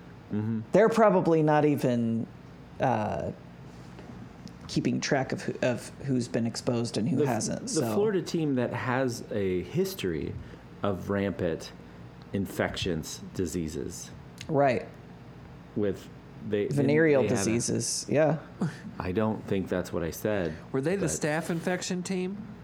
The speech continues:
Speaker 1: They're the staph infection
Speaker 3: Yeah.
Speaker 1: team. Old,
Speaker 3: I
Speaker 1: old
Speaker 3: forgot
Speaker 1: Greg
Speaker 3: about that.
Speaker 1: Schiano.
Speaker 3: Yeah.
Speaker 1: Ohio State's
Speaker 2: What?
Speaker 1: own Greg Schiano.
Speaker 3: Yeah.
Speaker 2: What?
Speaker 1: Yeah,
Speaker 3: Oh, yeah,
Speaker 1: back
Speaker 3: dude.
Speaker 1: in, like,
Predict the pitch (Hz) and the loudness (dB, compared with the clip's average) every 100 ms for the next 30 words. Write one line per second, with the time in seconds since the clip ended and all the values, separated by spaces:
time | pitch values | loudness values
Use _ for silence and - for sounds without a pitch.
0 | - 107 117 139 - 123 135 - 143 - | -2 2 4 2 2 4 4 2 0 2
1 | 101 - 120 139 107 85 87 - - 107 | 0 2 0 2 0 0 -4 -10 -2 2
2 | 127 135 143 131 139 127 123 - 131 139 | 4 4 4 4 4 4 2 2 4 4
3 | 143 95 85 - - - - - 139 131 | 4 2 0 -4 -14 -14 -12 -4 -2 -2
4 | - - 117 110 113 113 - 117 110 175 | -4 -4 0 4 4 2 2 2 6 8
5 | 247 98 95 95 98 113 110 95 85 127 | 6 4 2 0 0 0 2 2 0 0
6 | 131 147 165 381 415 - - - - - | 0 4 4 4 0 -8 -14 -16 -18 -18
7 | - - - - - - - - - - | -18 -18 -18 -18 -18 -18 -14 -14 -12 -14
8 | - 117 135 127 123 147 156 123 110 101 | -4 0 2 2 0 0 0 0 2 0
9 | 92 | 0